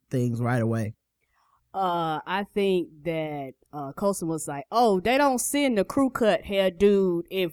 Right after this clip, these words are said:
Speaker 2: we trying to have
Speaker 1: <laughs>
Speaker 2: formal discussions. You normally send, you know, the, the dude with his hair gel down real good, or the balding dude, you know, you get the dude with the, with the haircut and the mustache. You're like, 'Uh, y'all coming to shoot us. I'm out.'"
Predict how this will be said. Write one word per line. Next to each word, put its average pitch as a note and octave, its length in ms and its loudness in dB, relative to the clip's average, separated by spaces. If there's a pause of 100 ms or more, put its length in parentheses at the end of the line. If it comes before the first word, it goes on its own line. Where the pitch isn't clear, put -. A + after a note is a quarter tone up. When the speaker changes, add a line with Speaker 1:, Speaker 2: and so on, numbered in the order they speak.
Speaker 2:
we F#3+ 200 -8
trying F3 280 -4
to E3 60 -6
have D#3+ 460 -4
Speaker 1:
<laughs> - 380 -2
Speaker 2:
formal G3+ 320 4
discussions. G#3 760 2
You G#3+ 100 -2
normally G#3 380 4
send, F#3+ 320 0
you A3+ 80 -2
know, G3 180 6
the, F3+ 80 -2 (460)
the F#3+ 80 4
dude G#3 320 4
with F#3 100 6
his F3+ 140 -2
hair G3 220 4
gel F#3 300 4
down F3+ 300 2
real F3+ 160 4
good, F3+ 280 2
or G3 80 4
the G3+ 100 4
balding G3 520 6
dude, F3 400 4
you G3 60 -4
know, F3+ 160 2
you F3 160 0
get B3 160 -4
the G3 80 -2
dude G3+ 320 0
with F#3 140 -4
the, E3 240 -4
with F3+ 160 -6
the E3 60 -6
haircut G#3 360 -2
and F3 80 -2
the E3 40 -2
mustache. F3 760 2
You're G#3+ 120 -2
like, F3+ 200 0
'Uh, G#3+ 120 -2
y'all F3+ 320 2
coming F#3 240 -2
to D#3+ 60 -2
shoot F3+ 240 -8
us. C#3 220 -8
I'm F3+ 160 -2
out.'" D#3+ 220 -2